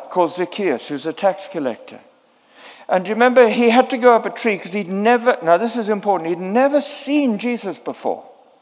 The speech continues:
Never seen him before. This is really important. So he goes up a tree. And as Jesus is going through crowds of people, all of a sudden the Holy Spirit says to Jesus,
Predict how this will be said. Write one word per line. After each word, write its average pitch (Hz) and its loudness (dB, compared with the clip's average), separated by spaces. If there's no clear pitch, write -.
Never 254 4
seen 240 0
him 151 -2
before. 104 -10
This 214 -6
is 180 -8
really 202 0
important. 151 -10
So 226 4
he 220 6
goes 262 8
up 269 6
a 208 -2
tree. 254 -4
And 196 0
as 269 6
Jesus 220 -2
is 180 -10
going 202 2
through 196 -6
crowds 440 0
of 170 -8
people, 147 -6
all 262 6
of 269 0
a 262 -2
sudden 151 0
the 156 -2
Holy 196 -4
Spirit 190 -4
says 160 -4
to 151 -14
Jesus, 131 -10